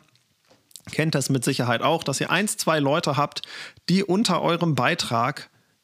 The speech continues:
halbe Romane schreiben, wie gut sie bestimmte Aspekte vom Bild zum Beispiel finden oder, ähm, dass die Person vor der Kamera total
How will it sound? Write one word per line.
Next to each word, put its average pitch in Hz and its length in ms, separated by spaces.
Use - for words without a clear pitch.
halbe 170 340
Romane 143 500
schreiben, 117 600
wie 156 160
gut 151 300
sie 139 220
bestimmte 139 460
Aspekte 127 520
vom 127 260
Bild 131 280
zum 117 160
Beispiel 113 360
finden - 440
oder, 123 360
ähm, 127 640
dass 135 340
die 139 240
Person 139 460
vor 143 200
der 143 100
Kamera 131 440
total 139 440